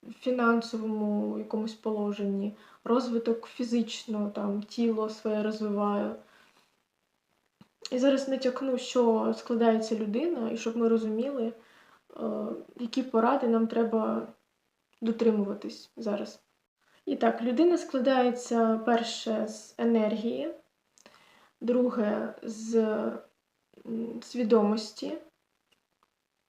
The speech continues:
і третє це, е, блін, я забула, <laughs> ну, капець якийсь. Е, людина складається з тіла, тобто моє фізичне тіло, я можу його там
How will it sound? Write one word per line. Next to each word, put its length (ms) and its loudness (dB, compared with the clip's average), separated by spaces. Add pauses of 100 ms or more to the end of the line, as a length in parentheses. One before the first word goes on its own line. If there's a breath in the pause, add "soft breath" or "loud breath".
(840 soft breath)
і 80 -6
третє 540 0
це, 640 -6 (120)
е, 80 -14 (920)
блін, 300 4
я 120 2
забула, 500 0 (160)
<laughs> 160 -18
ну, 140 -12
капець 500 -4
якийсь. 400 -12 (1700 loud breath)
Е, 360 -2 (200)
людина 440 2
складається 680 2
з 140 -8
тіла, 640 -2 (460)
тобто 300 -4
моє 240 4
фізичне 500 -2
тіло, 360 0
я 140 2
можу 260 0
його 300 0
там 400 -8